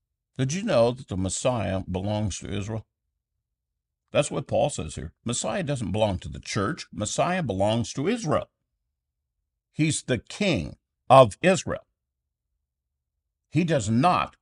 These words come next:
dismiss his kingdom. He's trying to support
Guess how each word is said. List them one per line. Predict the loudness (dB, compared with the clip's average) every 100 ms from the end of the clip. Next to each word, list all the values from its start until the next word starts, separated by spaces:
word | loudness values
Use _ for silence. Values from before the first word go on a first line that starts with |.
| _ -6
dismiss | 0 0 2 2 4 4 0 -6 -10 _ _
his | -2 0 -2
kingdom. | -4 0 0 0 -4 _ _ _ _ _ _ _ _ _ _ _ _ _ _ _ _ _ _
He's | 0 0
trying | -2 -2 0 0
to | -2
support | -6 -8 -2 2 2 0